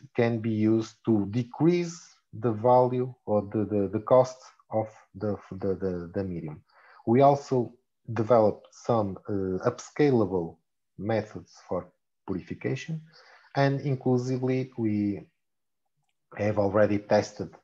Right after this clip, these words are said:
the, the, the production and purification of the cell, uh, proteins in, uh, five hundred liters, uh, fermenters. So, uh, it's, it's, it's only a pilot scale, but, but well, we have good indications that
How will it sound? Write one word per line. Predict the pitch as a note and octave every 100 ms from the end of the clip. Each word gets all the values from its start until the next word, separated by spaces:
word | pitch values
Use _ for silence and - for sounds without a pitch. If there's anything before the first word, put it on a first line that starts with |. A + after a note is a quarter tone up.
| -
the, | F2+ G2 F#2
the, | G2 F#2 F#2
the | F#2+
production | G2+ A2 A2 C3 - G2+
and | F#2
purification | G#2 G2+ A2+ A#2+ A2 G2+
of | G2 -
the | G2
cell, | - A2+ F#2+ - _ _ _ _ _ G#2
uh, | G2+ -
proteins | A#2 A2 F#2+ F#2 - _ _ _ _ _
in, | - A2 G#2+ G2+ G2
uh, |
five | F#2+ - A2 G#2
hundred | A2+ G#2+ G#2 G2
liters, | G#2+ A2 A2 E2+ D#2+ - - -
uh, | F#2 F2+
fermenters. | F#2 F2+ B2+ E3 E3
So, | - - - G2 E2 - _ _ _ _ -
uh, | G#2+ G#2 G2 - -
it's, | A2+ -
it's, | A2 G#2+ -
it's | G2+ G#2 - G2
only | G#2+ G2
a | F#2+
pilot | - G2+ F#2 F2+ -
scale, | - - C#3 D3+
but, | G#2 - -
but | G2 -
well, | G2+ G2+ D#2 -
we | A#2
have | B2+ B2+ A#2
good | A#2+ A#2
indications | A#2+ A2 G#2+ A2 - A#2 A2 -
that | G#2 G#2 -